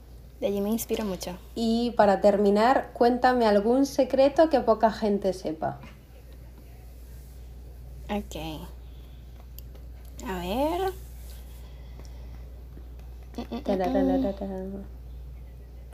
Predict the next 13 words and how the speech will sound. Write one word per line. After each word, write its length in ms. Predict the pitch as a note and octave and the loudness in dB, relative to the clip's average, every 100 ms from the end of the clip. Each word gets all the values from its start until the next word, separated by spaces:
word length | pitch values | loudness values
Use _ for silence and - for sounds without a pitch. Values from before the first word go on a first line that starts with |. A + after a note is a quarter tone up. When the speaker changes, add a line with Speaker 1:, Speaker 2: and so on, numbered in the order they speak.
| - - - - - | -12 -12 -16 -16 -12
Speaker 1:
Sí, 80 | - | -12
sí, 200 | - A3 | -8 -6
sí, 60 | |
suspenso, 520 | G#3 G#3 - G#3+ A#3 B3+ | -6 -8 -8 -8 -6 -6
suspenso. 640 | A3+ - B3 B3+ - - - | -8 -8 -6 -6 -6 -8 -6
A 120 | G#3+ | -2
ver, 680 | G#3 C4 D4+ D#4 D#4 D#4 - | 2 4 4 2 0 0 -4
em, 1120 | A3+ G#3+ G#3+ G#3+ G#3 G#3 G#3 G#3 G3+ G3+ G3 - - - - - - - - - - - - - - - - - - - - - - - - - - - | -6 -6 -4 -4 -4 -4 -4 -4 -2 -2 -4 -6 -14 -18 -16 -16 -16 -18 -18 -18 -18 -18 -18 -20 -18 -18 -16 -16 -18 -18 -18 -16 -16 -18 -18 -8 -6 -2
eh, 240 | A3+ A3+ A3 | 0 0 0
quiero 140 | G#3+ | -2
escribir 320 | - B3 G3+ | 0 0 0
un 100 | G#3 | 0
libro. 220 | F#3 D#3+ | -2 -4